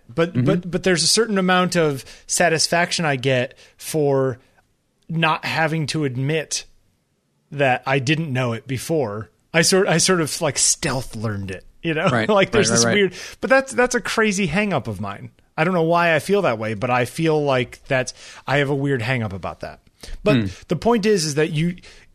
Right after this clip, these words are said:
Speaker 1: you know, just, just 'cause you don't know something and, you know, you, you hit this wall, you feel like you're stuck. It may be, like, all of that stuff. It's, it's, it's scary. Growth is scary. Growing up is scary, you know, and it's the same thing in,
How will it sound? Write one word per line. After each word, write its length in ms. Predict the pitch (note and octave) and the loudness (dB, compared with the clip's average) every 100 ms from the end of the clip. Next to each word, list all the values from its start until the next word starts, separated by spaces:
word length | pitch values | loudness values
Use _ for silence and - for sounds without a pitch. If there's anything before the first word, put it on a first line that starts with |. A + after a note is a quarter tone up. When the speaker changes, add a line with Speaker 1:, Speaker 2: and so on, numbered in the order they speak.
| _ | _
Speaker 1:
you 100 | G3 | -8
know, 140 | D3+ A2+ | -6 -6
just, 460 | A#2+ F#3+ - G#3 F#3 | -2 -2 -2 -4 -2
just 220 | G3 - | 0 0
'cause 160 | G3 | 0
you 60 | F#3 | 2
don't 200 | F3 D#3 | 2 2
know 160 | G3+ A3 | 0 2
something 580 | F#3+ D#3 D#3+ D3 D3 - | 2 2 2 2 0 -2
and, 280 | E3+ D3+ D#3 | 0 0 -2
you 160 | D3+ | -2
know, 100 | D3+ | -2
you, 260 | C3 C#3 D3+ - - - | -2 -2 -4 -8 -20 -8
you 160 | D#3 D#3 | -2 0
hit 140 | F#3+ | 0
this 180 | F3+ - | -2 0
wall, 120 | F3+ | 0
you 120 | E3 C#3+ | 0 -2
feel 200 | F3+ F3+ | 0 0
like 120 | E3+ | 0
you're 80 | C3+ | -2
stuck. 600 | - - G#3 F3 - - - _ - - _ _ _ - | -2 0 0 0 -4 -14 -20 _ -20 -20 _ _ _ -8
It 160 | G3 | -4
may 240 | F#3+ G#3 A3 | 0 2 2
be, 200 | E3 - | -2 -2
like, 280 | F3+ E3+ - | -2 -2 -2
all 160 | F#3+ A3+ | -2 0
of 60 | |
that 200 | G#3+ F#3 | 0 -2
stuff. 340 | - F#3 F3+ E3+ | 0 0 0 -4
It's, 240 | D3 - | -4 -2
it's, 380 | F3 - - - - | -2 0 0 0 -4
it's 180 | C#3 - | 0 0
scary. 480 | - G3+ F3+ A2 F#2 | 2 0 0 -2 -4
Growth 580 | B2+ E3+ G#3 G#3+ - - | 0 2 2 0 -6 -4
is 160 | D#3 - | -2 0
scary. 500 | - D#3+ D3+ A#2+ G#2 | 0 0 0 -2 -4
Growing 380 | A#2+ C3 C#3 | -2 0 0
up 240 | D3+ - - | -2 -4 -6
is 140 | B2 - | -4 -4
scary, 560 | - A2+ - A2 A#2 - - _ _ _ _ | -2 -2 -2 -4 -8 -18 -20 _ _ _ _
you 100 | A2+ | -6
know, 180 | A2+ A2+ | -4 -2
and 80 | B2 | -2
it's 180 | B2 - | -2 -2
the 100 | C#3+ | 2
same 340 | - F3+ F3+ | 4 4 2
thing 360 | F3 E3+ D#3+ F3+ | 0 0 0 -2
in, 540 | D#3 C#3 C3 B2+ | -2 0 0 -2